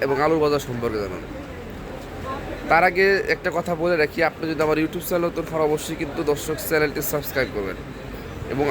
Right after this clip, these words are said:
আপনার এলাকায় আজকে পেঁয়াজের বাজার কত যাচ্ছে তা কিন্তু অবশ্যই কমেন্ট করে জানাবেন, কারণ আপনারা যদি আমাকে জানান তাহলে কিন্তু আমার বাজার, মানে, জানতে বা বলতে সুবিধা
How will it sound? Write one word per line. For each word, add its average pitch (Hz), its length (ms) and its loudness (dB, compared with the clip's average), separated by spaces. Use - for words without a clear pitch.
আপনার 185 280 4
এলাকায় 180 260 6
আজকে - 140 -6
পেঁয়াজের 185 340 4
বাজার 165 200 4
কত 170 140 0
যাচ্ছে 156 320 0
তা 165 80 4
কিন্তু 147 280 -4
অবশ্যই 156 300 0
কমেন্ট 147 280 4
করে 131 180 4
জানাবেন, 95 260 0
কারণ 139 240 6
আপনারা 175 400 4
যদি 170 200 0
আমাকে 170 200 2
জানান 156 260 4
তাহলে 160 220 4
কিন্তু 151 260 -4
আমার 156 140 2
বাজার, 151 280 6
মানে, 127 160 2
জানতে 147 300 2
বা 151 80 4
বলতে 160 220 0
সুবিধা 131 240 0